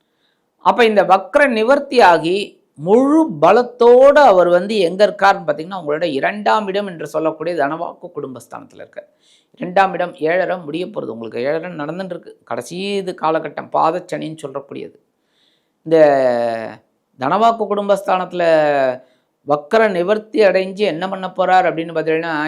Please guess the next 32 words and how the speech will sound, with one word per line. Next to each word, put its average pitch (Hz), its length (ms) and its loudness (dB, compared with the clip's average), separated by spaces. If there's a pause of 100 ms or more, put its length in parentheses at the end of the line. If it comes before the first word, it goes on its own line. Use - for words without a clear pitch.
(120)
இது 156 160 -6
வரைக்கும் 180 280 -4
உங்களுக்கு 147 300 -4
ஓரளவுக்கு 151 380 -4
பரவாயில்ல, 160 340 0
எல்லாம் 147 200 -4
நல்லபடியா 147 380 -2 (120)
போச்சு, 151 260 -6 (180)
ஏதோ 143 120 -4 (100)
ஓடின்னு 147 320 -6
இருக்கு, 143 200 -14 (100)
பரவாயில்லைங்கிற 143 680 -4
மாதிரிலாம் 147 340 -8 (600)
சிச்சுவேஷன். 160 520 -10 (600)
உத்தியோகத்துல, 143 640 -2
தொழில் 139 240 -2
வியாபாரத்துல, 143 460 -2 (100)
குடும்பத்துல, 147 440 -4 (340)
ரைட். 147 240 -2 (640)
இப்ப 170 180 0
இந்த 147 180 -2
வக்ர 160 260 0 (120)
நிவர்த்தி 226 380 -2
அடையும் 170 280 -2
போது 180 160 2 (100)
என்ன 185 220 -6 (360)
ரிஃப்ளெக்ட் 202 520 -4
ஆகும் 147 320 -4
அப்படின்னா, 143 400 -8
அவங்க 147 320 -6
ஜென்மராசியில 160 580 -4 (640)
ராகு 147 200 -2